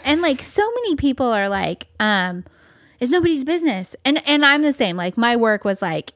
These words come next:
if, if you go onto this, like, third-party website and mark down that you've got the booster and, you know, put the dates or whatever, you get a free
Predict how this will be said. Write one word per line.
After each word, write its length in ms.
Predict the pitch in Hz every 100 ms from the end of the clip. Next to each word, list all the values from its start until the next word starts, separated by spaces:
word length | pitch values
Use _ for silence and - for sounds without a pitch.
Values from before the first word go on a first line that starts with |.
| -
if, 240 | 226 - - _ -
if 160 | 208
you 320 | 233 240 240 -
go 240 | 208 214 214
onto 300 | 208 214 202
this, 240 | 196 -
like, 200 | 185 180
third-party 500 | - 196 185 202 190
website 580 | 180 180 - 202 202 208 -
and 420 | 196 185 185 180 - - - _ -
mark 360 | 208 196 196
down 200 | 208 196
that 100 | 196
you've 180 | 190 202
got 180 | 196 -
the 80 | 202
booster 320 | 196 196 208
and, 180 | 190 190
you 60 |
know, 120 | 185 175
put 140 | -
the 80 | 190
dates 260 | 185 185 196
or 60 |
whatever, 240 | 196 196 196
you 160 | 202
get 180 | 190 185
a 80 | 185
free 600 | - 208 190 185 185 190